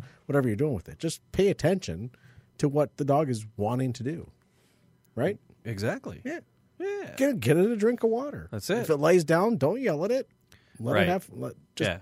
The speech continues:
Speaker 1: let it be.
Speaker 2: They, they're smart. They're smarter than <laughs> us.
Speaker 1: Honestly,
Speaker 2: Nine
Speaker 1: yes, they
Speaker 2: times
Speaker 1: are.
Speaker 2: out of ten. Eleven times out of ten.
Speaker 1: <laughs>
Speaker 2: I think Brian said that last week, too.
Speaker 1: Eleven ti-, yeah.
Speaker 2: It's, they're smarter than us. So, uh, grooming them.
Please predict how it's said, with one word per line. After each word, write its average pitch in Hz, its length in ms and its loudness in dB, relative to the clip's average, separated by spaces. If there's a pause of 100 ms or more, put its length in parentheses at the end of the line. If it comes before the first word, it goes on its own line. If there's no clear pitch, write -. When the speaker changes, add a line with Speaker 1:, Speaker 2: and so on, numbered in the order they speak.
(200)
Speaker 1:
let 101 160 -2
it 147 120 -4
be. 208 260 -6
Speaker 2:
They, 110 160 4
they're 104 240 2
smart. 98 360 0
They're 107 120 4
smarter 120 360 0
than 123 160 0
<laughs> - 140 0
us. - 320 2 (280)
Speaker 1:
Honestly, 160 440 -6
Speaker 2:
Nine 113 220 6
Speaker 1:
yes, 139 120 4
they 139 60 4
Speaker 2:
times 139 280 6
Speaker 1:
are. 135 80 8
Speaker 2:
out 131 60 6
of 131 100 2
ten. 101 360 0 (640)
Eleven 107 380 4
times 117 300 4
out 120 140 6
of 127 80 2
ten. 123 220 4
Speaker 1:
<laughs> - 40 8 (640)
Speaker 2:
I 110 80 2
think 190 200 4
Brian 104 340 6
said 107 160 0
that 156 180 -2
last 98 280 -2
week, 101 220 -4
too. 139 80 2
Speaker 1:
Eleven 135 300 2
ti-, 143 140 -6
yeah. 117 140 -6 (260)
Speaker 2:
It's, 98 400 4
they're 95 160 0
smarter 95 300 -2
than 87 80 -4
us. 90 60 -8 (400)
So, 123 320 10
uh, 107 120 10
grooming 196 380 4
them. 85 220 -4